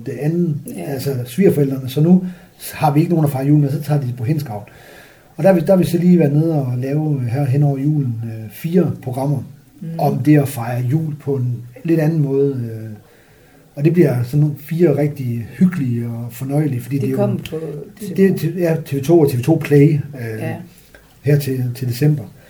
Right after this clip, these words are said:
Speaker 2: Okay.
Speaker 1: Øhm.
Speaker 2: Hvad ønsker har du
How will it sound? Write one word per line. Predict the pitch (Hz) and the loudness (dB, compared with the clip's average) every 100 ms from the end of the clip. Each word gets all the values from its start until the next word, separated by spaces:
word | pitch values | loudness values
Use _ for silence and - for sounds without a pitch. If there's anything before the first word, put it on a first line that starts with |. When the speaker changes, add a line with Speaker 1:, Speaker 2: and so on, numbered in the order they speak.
| - - - - - - - - - | -20 -20 -20 -20 -18 -20 -20 -12 -2
Speaker 2:
Okay. | 147 127 | 0 0
Speaker 1:
Øhm. | 113 107 107 98 95 90 90 - - - _ - | -4 -4 -8 -10 -12 -14 -16 -20 -20 -20 _ -8
Speaker 2:
Hvad | 190 226 | 0 4
ønsker | 214 294 - 180 | 4 2 -6 -6
har | 190 262 185 | -4 -6 -6
du | 190 | -10